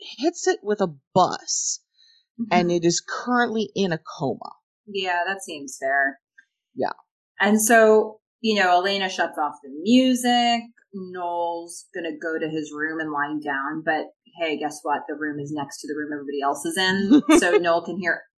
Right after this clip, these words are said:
Speaker 2: every single thing that everybody's saying. The dancing has stopped, the music is off, everybody's talking about, "No, he looks terrible. What's going on? Poor guy.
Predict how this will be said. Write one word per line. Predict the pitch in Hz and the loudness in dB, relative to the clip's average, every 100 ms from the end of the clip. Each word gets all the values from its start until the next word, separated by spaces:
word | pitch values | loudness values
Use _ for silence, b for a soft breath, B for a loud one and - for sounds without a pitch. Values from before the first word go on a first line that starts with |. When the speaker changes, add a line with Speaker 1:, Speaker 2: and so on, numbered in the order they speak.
| - | -4
Speaker 2:
every | 165 165 165 156 160 156 156 151 - - | -2 -2 -4 -4 -4 -2 -2 -4 -6 -8
single | - 170 156 151 | -6 -4 -2 -2
thing | 147 139 139 | -2 -6 -6
that | 123 | -4
everybody's | 127 123 - - | -4 -6 -10 -10
saying. | - - 247 | -10 -8 -6
The | - | 0
dancing | 214 240 254 | 4 6 6
has | 247 226 | 4 4
stopped, | 214 202 208 | 4 4 2
the | |
music | 170 185 185 175 | -4 -2 -2 -2
is | 180 156 | -2 0
off, | 151 147 - | 2 0 2
everybody's | 180 202 190 185 | 2 2 -2 -2
talking | - 165 | 0 0
about, | 160 147 _ _ _ | -2 -8 _ _ _
"No, | 170 175 165 151 | -10 -6 -4 -4
he | 165 | -4
looks | 170 - - | -4 -6 -8
terrible. | 185 185 170 156 143 | -6 -2 -2 -2 -2
What's | 170 175 | -2 0
going | 190 175 180 | 0 2 2
on? | 175 160 143 156 - | 4 4 2 -4 0
Poor | 294 285 240 | 6 6 6
guy. | 240 220 208 202 | 4 4 6 2